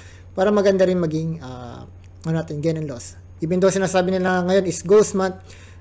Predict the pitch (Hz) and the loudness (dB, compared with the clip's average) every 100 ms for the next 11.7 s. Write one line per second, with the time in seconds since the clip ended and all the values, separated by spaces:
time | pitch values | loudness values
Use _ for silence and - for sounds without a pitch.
0 | - 165 160 160 180 180 190 202 185 175 | -12 -6 -2 2 4 4 2 0 -2 -8
1 | - 233 277 226 220 185 170 165 160 165 | -6 0 2 4 2 0 0 -4 -6 -6
2 | 196 208 196 180 160 156 156 165 175 175 | 0 0 0 -2 -2 -2 -2 -4 -6 -8
3 | - 139 151 160 190 226 240 247 233 233 | -12 -12 -12 -2 2 4 4 4 4 2
4 | 302 262 240 247 208 185 196 196 196 190 | 2 2 2 0 -4 2 4 6 4 4
5 | 190 185 190 - - - - - - - | 0 -2 -8 -12 -20 -20 -20 -20 -18 -6
6 | 165 165 160 185 202 196 285 262 185 175 | -4 -2 2 4 4 2 0 2 2 0
7 | 226 262 190 160 - - 170 175 226 226 | 0 0 -2 -2 -6 -8 -2 0 0 -2
8 | - 277 240 196 175 190 202 180 - - | 0 2 4 4 4 2 2 0 -4 -10
9 | 151 151 165 - - - - 180 208 208 | -10 -8 -12 -14 -20 -8 0 2 4 6
10 | 226 220 190 180 208 175 165 175 196 233 | 6 6 2 0 0 0 -2 -4 0 2
11 | 190 165 165 151 139 120 120 | 2 -4 -6 -8 -10 -12 -16